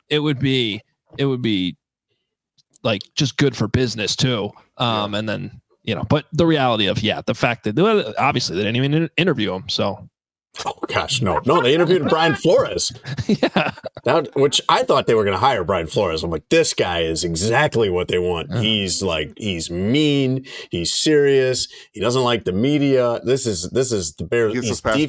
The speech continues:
Speaker 3: defensive
Speaker 2: Rule.
Speaker 3: minded.
Speaker 1: Yeah.
Speaker 3: This is the Bears, this is right in the Bears' wheelhouse to f-, to hire Brian Flores.
Speaker 1: They might have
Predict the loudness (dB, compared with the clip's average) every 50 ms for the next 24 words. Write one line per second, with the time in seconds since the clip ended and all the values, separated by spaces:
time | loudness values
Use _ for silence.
0 | 0 0 0 0 2 0 0 0 0 0 0 0 0 0 0 0 0 -2 -2 -4
1 | _ _ _ _ _ -10 -8 -6 -4 -4 -6 -6 -8 -12 -18 _ _ _ _ _
2 | _ _ _ _ -6 -4 -2 -2 -2 -2 -4 -4 0 0 2 2 2 0 -2 -2
3 | -2 0 0 0 0 -2 -2 0 0 0 0 -2 -2 0 2 2 0 0 0 0
4 | 0 2 0 0 0 -2 -2 -4 -6 -8 -10 -12 -18 -20 _ _ -6 -4 -2 -2
5 | 0 0 -2 -2 -2 -2 -2 -2 -2 -2 -4 -6 -4 -4 -2 -2 -2 -4 -6 -8
6 | -10 -12 -14 _ _ _ -2 0 0 2 2 2 2 2 2 2 2 4 4 4
7 | 2 2